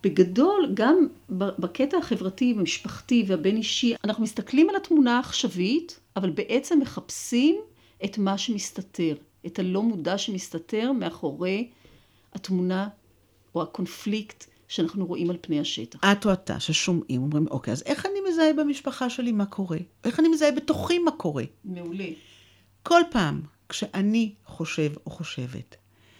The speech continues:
Speaker 2: במונחים מוחלטים, אני יכולה לדעת, אני יכול לדעת שאני קורבן של פיצול, של נתק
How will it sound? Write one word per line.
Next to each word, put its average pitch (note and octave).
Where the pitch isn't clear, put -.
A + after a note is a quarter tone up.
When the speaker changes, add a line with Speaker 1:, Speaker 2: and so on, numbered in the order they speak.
Speaker 2:
במונחים E3
מוחלטים, F#3
אני G3
יכולה F#3
לדעת, E3
אני F3
יכול C#3+
לדעת E3
שאני E3+
קורבן C#3+
של D#3
פיצול, C#3+
של D#3+
נתק C#3